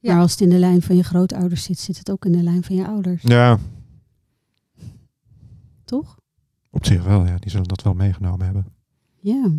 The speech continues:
Speaker 2: en of ze daar dan iets op hebben kunnen doen of wel of niet daar bewustzijn op hebben, dat, dat weet ik niet.
Speaker 3: Nee.
Speaker 1: Ja,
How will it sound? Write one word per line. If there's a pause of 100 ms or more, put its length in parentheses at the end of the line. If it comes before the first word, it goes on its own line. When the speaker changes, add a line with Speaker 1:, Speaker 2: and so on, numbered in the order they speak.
(180)
Speaker 2:
en
of
ze
daar
dan
iets
op
hebben
kunnen
doen
of
wel
of
niet
daar
bewustzijn
op
hebben, (760)
dat, (120)
dat
weet
ik
niet.
Speaker 3:
Nee. (960)
Speaker 1:
Ja,